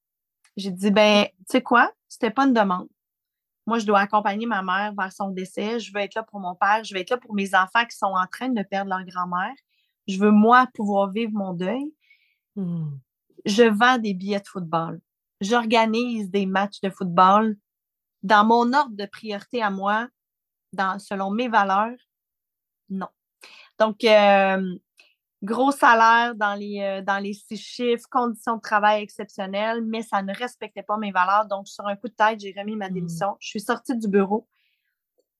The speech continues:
Speaker 1: Plus de travail, plus de conjoint. Ma mère allait mourir. J'avais plus rien.
Speaker 2: Hmm.
Speaker 1: Mais ça a été le plus beau cadeau que je me suis fait parce que j'avais une page blanche. Je pouvais créer
Speaker 2: Wow,
Speaker 1: tout
Speaker 2: ouais.
Speaker 1: ce que je voulais.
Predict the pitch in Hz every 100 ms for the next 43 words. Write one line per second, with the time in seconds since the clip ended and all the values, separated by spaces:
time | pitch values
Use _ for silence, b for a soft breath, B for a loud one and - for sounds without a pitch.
0 | - 269 - 220 196 208 240 302 _ _
1 | _ _ - 226 214 196 202 226 - _
2 | _ _ _ _ _ _ _ _ _ _
3 | - 202 202 196 190 190 185 190 233 254
4 | - _ _ _ _ _ _ _ - _
5 | _ _ 202 202 247 - 202 - - _
6 | B B B B B 180 170 240 139 254
7 | - 320 349 233 202 226 262 277 214 208
8 | 277 254 196 202 190 - - 262 254 202
9 | - - 240 277 - _ _ _ _ _
10 | _ - 208 196 202 190 226 214 185 185
11 | 208 196 - - - _ _ _ _ -
12 | 196 208 - 208 254 254 - 233 226 269
13 | 170 170 160 - - 302 - 196 175 170
14 | 170 -